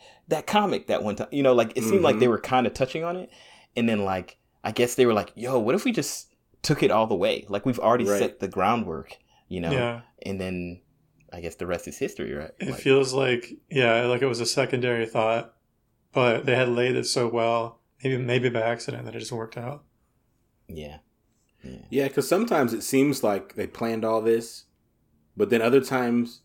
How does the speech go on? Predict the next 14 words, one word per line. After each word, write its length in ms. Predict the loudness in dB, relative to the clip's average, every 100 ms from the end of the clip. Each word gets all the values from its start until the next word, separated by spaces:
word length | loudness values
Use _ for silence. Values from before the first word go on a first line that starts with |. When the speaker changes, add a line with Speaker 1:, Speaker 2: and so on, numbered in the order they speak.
| _ _ _
Speaker 2:
they 80 | -6
come 140 | 2 2
out 100 | 4
with 120 | 2
a 40 |
movie 480 | 4 4 4 2 0
and 100 | -2
they 80 | 0
have 200 | -2 -4
to, 60 | -2
like, 340 | -2 -6 -12 _ _ _ _ _
retroactively 720 | 4 6 2 2 2 2 2
be 100 | 4
like, 320 | 2 0 -4